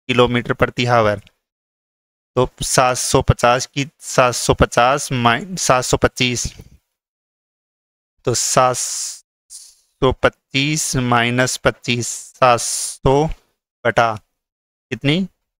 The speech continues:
दो सौ की speed से चलेगी। ज़ीरो,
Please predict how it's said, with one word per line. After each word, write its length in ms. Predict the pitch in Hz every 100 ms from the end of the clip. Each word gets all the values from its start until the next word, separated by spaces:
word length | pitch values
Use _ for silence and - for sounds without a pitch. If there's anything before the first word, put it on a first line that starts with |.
| _ _ -
दो 140 | 127
सौ 340 | 127 - 135 110
की 1080 | 104 _ _ _ _ _ _ _ _ - 127
speed 280 | - 120 110
से 140 | 131
चलेगी। 400 | 120 113 117 127 - _ _ _ _ _ _ _ _
ज़ीरो, 300 | 117 120 135